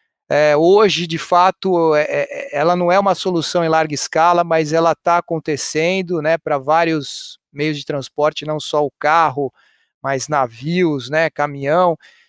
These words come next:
Falar o que que vai acontecer daqui a dez anos, né, como é que eu vejo isso, é de fato algo que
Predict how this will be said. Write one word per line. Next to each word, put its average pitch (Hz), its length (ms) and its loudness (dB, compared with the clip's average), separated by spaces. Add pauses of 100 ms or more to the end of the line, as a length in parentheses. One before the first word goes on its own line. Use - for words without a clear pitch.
(200)
Falar 208 560 2
o 170 100 -4
que 226 160 -8
que - 100 -14
vai 208 140 2
acontecer 196 720 -2
daqui 185 240 -2
a 190 60 4
dez 165 440 0
anos, 160 460 2
né, 175 160 -2
como 165 220 -6
é 180 60 -2
que 175 100 -4
eu 160 80 -2
vejo 156 420 -2
isso, 180 400 -2
é 160 100 4
de 175 140 -6
fato 190 640 0
algo 180 360 2
que 208 320 -2